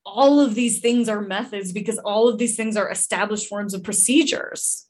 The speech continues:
and they are going to work all the time. So if you say, "Well, it didn't work on my dog, and so I chose to use a collar correction instead," it isn't actually the method that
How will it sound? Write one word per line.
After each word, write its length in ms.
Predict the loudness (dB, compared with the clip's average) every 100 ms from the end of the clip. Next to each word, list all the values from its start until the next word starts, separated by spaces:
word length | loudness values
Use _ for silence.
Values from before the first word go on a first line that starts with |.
| _ _ _ _ _ _
and 120 | 2
they 140 | 2 4
are 280 | 4 4 4
going 220 | 2 0
to 80 | 0
work 280 | 0 -2 -2
all 140 | -4
the 80 | -4
time. 320 | -6 -2 -2
So 160 | -2 -4
if 80 |
you 80 | -4
say, 160 | -2 0
"Well, 120 | 2
it 160 | 0 -2
didn't 220 | -4 0
work 180 | -2 -2
on 140 | -6
my 160 | -4 -4
dog, 260 | -2 -2
and 120 | -4 -4
so 160 | -2
I 100 | -2
chose 560 | -2 -4 0 0 -2 -4
to 500 | -4 -6 -4 -4 -4
use 200 | -4 -4
a 60 | -4
collar 300 | 0 2 2
correction 460 | 0 -4 -6 -8
instead," 800 | -6 -2 2 4 2 0 -6 -10 -14 _ _ _ _ _ _
it 120 | -2 2
isn't 400 | 4 6 6 4 0
actually 440 | 0 2 0 2
the 100 | 2
method 500 | 0 -2 -2 -2 0
that 320 | 0 0 -4